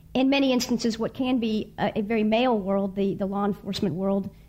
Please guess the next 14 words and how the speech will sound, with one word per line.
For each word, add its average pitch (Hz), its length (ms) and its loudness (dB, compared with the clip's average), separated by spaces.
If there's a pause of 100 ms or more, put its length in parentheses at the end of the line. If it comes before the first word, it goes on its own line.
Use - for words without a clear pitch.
(120)
that, 196 260 -2
that 185 100 -8
she 214 140 -4
walks 202 400 0
in, 185 260 0 (400)
um, 202 480 2
is, 247 480 0
is 247 140 0
not 339 240 4
so 269 120 4
much 254 280 2 (200)
the 233 180 -2
aloneness 240 680 2
as 196 420 2